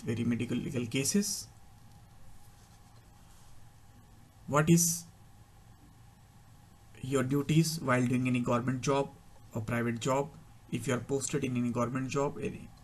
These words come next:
and how you can help the police, various agencies, various laboratories,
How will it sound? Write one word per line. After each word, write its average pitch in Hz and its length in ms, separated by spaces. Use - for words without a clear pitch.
and 117 220
how 151 180
you 170 120
can 143 160
help 127 240
the 123 300
police, 139 500
various 120 260
agencies, 135 720
various 131 580
laboratories, 139 720